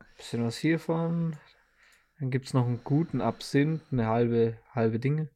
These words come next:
Und weil der Absinth ja ohne Whisky scheiße schmeckt, machen wir da noch ein bisschen was von rein. Sowas finde ich auch eigentlich mal ziemlich cool. Oh, das schüttle ich jetzt, bis er umfällt.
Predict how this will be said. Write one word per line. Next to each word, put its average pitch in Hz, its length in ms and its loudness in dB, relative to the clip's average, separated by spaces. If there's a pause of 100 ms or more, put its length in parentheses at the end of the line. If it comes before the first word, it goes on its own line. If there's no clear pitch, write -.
(3000)
Und 120 140 -2
weil 117 100 6
der 117 80 4
Absinth 143 400 0
ja 120 380 6
ohne 127 280 2
Whisky 131 300 -2
scheiße 139 400 -4
schmeckt, 139 360 -6
machen 117 180 -2
wir 113 80 -2
da 120 100 2
noch 147 120 2
ein 139 40 -4
bisschen 151 240 0
was 151 140 2
von 156 180 -6
rein. 160 420 -4 (2750)
Sowas 156 320 4
finde 147 180 4
ich 127 120 2
auch 139 160 4
eigentlich 131 360 2
mal 123 180 2
ziemlich - 440 -2
cool. 147 180 -2
Oh, 104 160 -4
das 98 180 -6
schüttle - 220 -6
ich 101 60 -6
jetzt, 101 160 -8
bis 104 100 -8
er 104 80 -2
umfällt. 104 340 -6